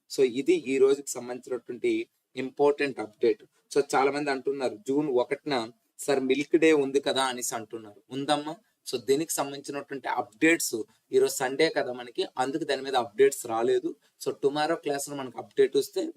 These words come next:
దాన్ని జూన్ రెండున అనేది మీకు చెప్పే ప్రయత్నం అనేది చేస్తాను.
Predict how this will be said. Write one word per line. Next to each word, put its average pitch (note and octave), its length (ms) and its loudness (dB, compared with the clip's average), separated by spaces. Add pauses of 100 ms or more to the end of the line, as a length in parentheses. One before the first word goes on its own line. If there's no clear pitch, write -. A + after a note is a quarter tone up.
దాన్ని B2+ 200 0 (120)
జూన్ D3 180 0 (100)
రెండున C3 340 0
అనేది C3 240 -8
మీకు - 200 -10
చెప్పే A#2 260 -4
ప్రయత్నం A#2 420 -8
అనేది D#3 220 -10
చేస్తాను. - 400 -10